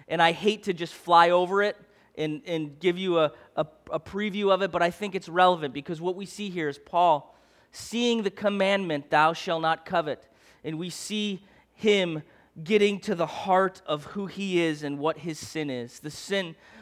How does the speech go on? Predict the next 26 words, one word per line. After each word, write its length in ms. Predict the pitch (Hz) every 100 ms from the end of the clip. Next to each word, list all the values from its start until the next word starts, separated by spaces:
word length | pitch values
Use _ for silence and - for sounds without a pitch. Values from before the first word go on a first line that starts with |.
| -
of 180 | 160 165
his 200 | 185 170
heart 480 | - - 170 151 -
was 200 | 151 147
revealed 560 | 151 147 156 175 165 147
to 80 |
him. 240 | 147 143 135
It 80 | 147
was 180 | 143
laid 400 | 143 165 151 147
bare 360 | 135 160 160 139
through 220 | - 147
the 120 | 135
law. 460 | 131 131 143 127 127 - - - -
And 120 | 165
he 160 | 202
recognizes 960 | 190 165 175 180 165 156 143 143 143 139
that 220 | 143 139
the 100 | 147
law 640 | 143 143 156 170 165 147 143 - - - _ _ _
displaying 920 | 170 - - - 190 208 226 226 226 220
his 280 | 220 208
sin 480 | - - 208 175 147
and 140 | 147 147
showing 580 | - 208 196 208 208 196 -
his 240 | 202 180